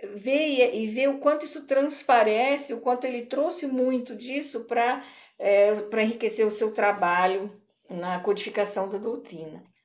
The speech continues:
Há um texto nesse seu livro que ele diz o seguinte: "A educação é a arte de formar os homens,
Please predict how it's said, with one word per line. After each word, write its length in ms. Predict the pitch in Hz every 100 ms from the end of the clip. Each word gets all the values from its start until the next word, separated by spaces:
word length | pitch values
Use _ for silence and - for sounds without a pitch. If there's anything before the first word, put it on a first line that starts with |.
| _
Há 100 | 262
um 140 | 330
texto 760 | 285 - 254 269 - - 214 175
nesse 360 | 196 202 - -
seu 280 | - 160 165
livro 520 | 220 269 214 170 - - - _
que 100 | 277
ele 120 | 285
diz 240 | 262 277 277
o 60 |
seguinte: 760 | 277 269 208 170 160 - - - _ _ _ _ -
"A 100 | 254
educação 640 | 269 277 262 - 302 311
é 100 | 269
a 200 | 233 240
arte 280 | 285 - 277
de 80 | 247
formar 580 | - 247 233 262 285 262
os 160 | 190
homens, 680 | 208 202 180 143 - -